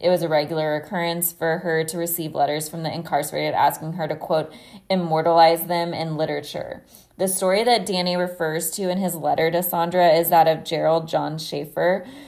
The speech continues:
Sandra had dated him for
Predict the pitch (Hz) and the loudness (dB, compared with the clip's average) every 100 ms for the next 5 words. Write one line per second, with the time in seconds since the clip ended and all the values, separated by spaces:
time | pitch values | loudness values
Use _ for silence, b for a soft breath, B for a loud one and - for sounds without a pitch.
0 | B - 190 180 208 214 190 190 160 160 | B 0 2 4 2 0 0 -2 -4 -4
1 | 196 196 196 196 - 185 175 170 165 160 | -2 0 0 -4 -6 0 2 2 0 0
2 | 156 151 - | -2 -6 -8